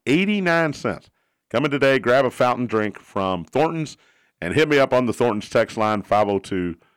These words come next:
four one four, fourteen fifty. We will go over the entire N B A slate here, two games tonight, elimination games,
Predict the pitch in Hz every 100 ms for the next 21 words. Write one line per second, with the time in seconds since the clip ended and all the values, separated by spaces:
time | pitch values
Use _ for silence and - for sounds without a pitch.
0 | _ _ _ - 139 139 131 123 107 -
1 | 117 98 85 _ _ _ _ _ 117 113
2 | 117 104 120 117 104 110 135 135 147 175
3 | 160 151 135 - 175 190 170 175 165 165
4 | 151 127 156 156 143 117 117 123 170 160
5 | 175 165 151 135 127 127 117 147 156 143
6 | 131 127 110 107 110 139